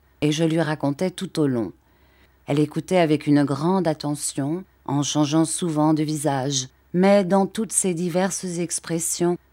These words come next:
on lisait le même dessein. Parfois, ses yeux se remplissaient de larmes,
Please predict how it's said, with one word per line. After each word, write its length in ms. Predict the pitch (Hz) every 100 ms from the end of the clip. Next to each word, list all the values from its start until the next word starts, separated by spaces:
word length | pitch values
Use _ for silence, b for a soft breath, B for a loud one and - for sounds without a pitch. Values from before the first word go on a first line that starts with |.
| -
on 100 | 180
lisait 420 | 196 202 202 214
le 100 | 180
même 380 | 175 190 185 170
dessein. 580 | 165 170 - 147 139 135 b b b b b b b b
Parfois, 440 | 190 190 247 269
ses 360 | 269 - 185 175
yeux 120 | 240
se 140 | -
remplissaient 640 | 185 170 170 180 160 190 170
de 100 | 170
larmes, 400 | 160 156 147